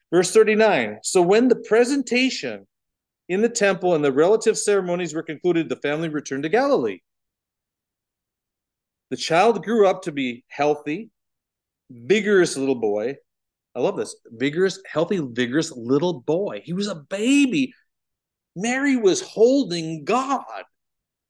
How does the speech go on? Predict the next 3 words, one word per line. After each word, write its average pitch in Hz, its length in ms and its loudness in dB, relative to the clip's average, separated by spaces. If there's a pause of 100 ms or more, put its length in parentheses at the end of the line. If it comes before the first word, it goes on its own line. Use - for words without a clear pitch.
(220)
Wow. 190 680 -2 (3500)
God 240 420 -2
comes 190 380 -4